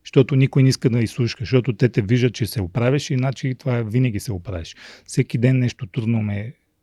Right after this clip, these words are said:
а, избанса-, разбалансира, но аз знам на къде да гледам и да продължа.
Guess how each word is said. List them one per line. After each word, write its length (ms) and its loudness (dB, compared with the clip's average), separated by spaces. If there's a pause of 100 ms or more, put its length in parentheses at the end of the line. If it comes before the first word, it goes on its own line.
(320)
а, 40 -2
избанса-, 800 0
разбалансира, 800 4
но 120 2
аз 120 0
знам 200 2
на 80 -4
къде 220 -6
да 120 -6
гледам 380 -4
и 40 -8
да 220 -8 (140)
продължа. 460 -4